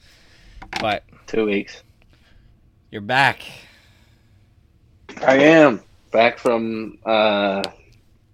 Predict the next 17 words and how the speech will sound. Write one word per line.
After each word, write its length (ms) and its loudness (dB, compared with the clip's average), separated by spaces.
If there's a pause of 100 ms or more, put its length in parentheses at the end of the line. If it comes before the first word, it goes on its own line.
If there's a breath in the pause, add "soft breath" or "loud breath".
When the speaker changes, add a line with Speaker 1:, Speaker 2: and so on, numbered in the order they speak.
(180)
Speaker 2:
competing 580 -4
and 140 -4
being 240 -4
sick 680 -2
and 480 -12
working 640 0
and 200 -20 (1120 soft breath)
everything. 380 0 (380)
Speaker 1:
Yeah, 160 -10
you 180 -10
were, 80 -8
like, 200 -10 (180)
dead 240 -10
last 280 -14
week, 140 -18
weren't 260 -18
you? 120 -14